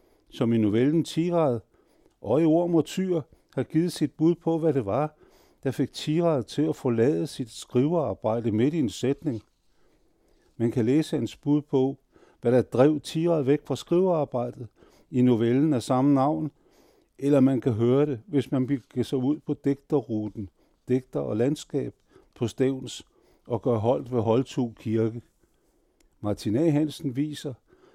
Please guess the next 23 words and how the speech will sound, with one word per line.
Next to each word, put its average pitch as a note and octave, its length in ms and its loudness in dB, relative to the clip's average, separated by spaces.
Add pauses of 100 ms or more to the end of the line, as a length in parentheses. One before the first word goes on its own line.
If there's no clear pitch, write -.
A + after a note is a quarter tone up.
(120)
at G#2+ 120 -4
der A#2+ 80 0
kan A2 160 -4
være A2 160 0
meget A2+ 420 0
god D3 260 -2
næring A#2+ 500 0 (280)
at G#2+ 100 -4
hente A#2 320 0
til - 160 -10
fantasien A#2+ 800 -6 (540)
i A2+ 100 -6
de A2+ 160 2
halve A2+ 340 2
sætningers A2 640 -4
univers. F#2+ 880 -4 (1400)
Det F#3 160 6
at - 200 -4
skrive D#3+ 400 2
blev D#3+ 140 -2
smidigere D3+ 560 2
og A2+ 120 0
enklere, B2 460 -4